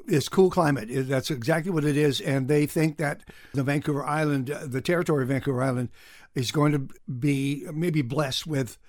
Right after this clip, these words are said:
uh, ducking, uh, some of the hard impacts that are coming. Uh,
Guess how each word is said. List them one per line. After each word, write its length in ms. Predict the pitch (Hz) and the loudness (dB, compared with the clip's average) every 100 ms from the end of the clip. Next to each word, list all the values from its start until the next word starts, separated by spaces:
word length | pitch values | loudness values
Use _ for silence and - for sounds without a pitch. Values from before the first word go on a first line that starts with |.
| - - - - 135 | -20 -20 -20 -14 -8
uh, 140 | 131 117 | -6 0
ducking, 460 | 165 151 143 117 - | 0 2 0 0 -6
uh, 180 | 143 143 | -6 -6
some 240 | 139 165 139 | -6 -4 -2
of 60 | |
the 80 | 127 | -4
hard 260 | 135 147 127 | -4 -4 0
impacts 400 | 135 135 117 - | 0 -2 -6 -6
that 140 | 117 | -8
are 80 | 117 | -6
coming. 320 | 135 120 110 - - - - | -4 -4 -6 -12 -20 -20 -8
Uh, 280 | 131 127 127 | -2 0 0